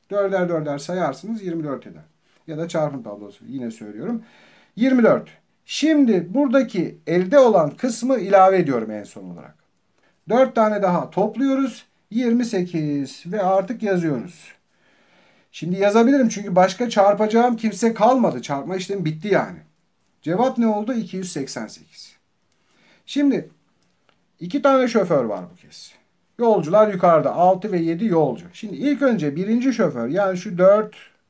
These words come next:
şu, hatta şöyle yuvarlak yapalım. İlk önce bu ücretleri alacak.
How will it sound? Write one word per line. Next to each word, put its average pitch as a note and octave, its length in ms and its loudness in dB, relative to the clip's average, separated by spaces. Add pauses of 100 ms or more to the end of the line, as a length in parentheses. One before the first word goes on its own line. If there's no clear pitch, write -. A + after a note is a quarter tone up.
şu, D3 160 -20
hatta C3 300 -10
şöyle B2 200 -12
yuvarlak C3 460 -6
yapalım. F3 280 -12
İlk B3 220 -4
önce G3+ 380 -2
bu A#3+ 320 -4 (440)
ücretleri C#3+ 500 -8
alacak. C4 500 0